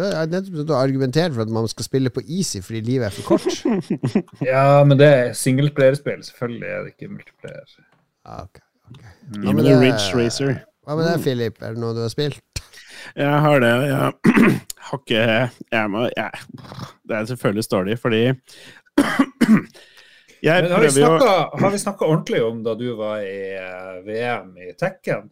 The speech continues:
Speaker 2: eller hva nå enn det var for noe?
Speaker 3: Eh, så godt som V M. Ja, det var en, eh, kvalifikasjon til V M i hvert fall.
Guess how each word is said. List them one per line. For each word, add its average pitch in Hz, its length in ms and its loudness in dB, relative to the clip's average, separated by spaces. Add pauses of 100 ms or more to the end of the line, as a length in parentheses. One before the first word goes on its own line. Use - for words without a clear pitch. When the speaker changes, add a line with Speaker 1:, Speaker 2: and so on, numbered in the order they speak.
(120)
Speaker 2:
eller 127 200 -16
hva 110 160 -8
nå 101 100 -14
enn 104 180 -12
det 98 120 -12
var - 80 -8
for - 160 -20
noe? 95 120 -20 (160)
Speaker 3:
Eh, 127 340 -8
så - 160 -8
godt 104 180 -8
som 113 240 -4
V 110 80 0
M. 151 260 2
Ja, 147 120 0
det 151 100 0
var 151 140 4
en, 160 140 0
eh, 139 280 0
kvalifikasjon 113 840 -4
til 143 220 -4
V 147 80 -2
M 143 160 -2
i 151 80 -2
hvert 143 140 -4
fall. 233 220 0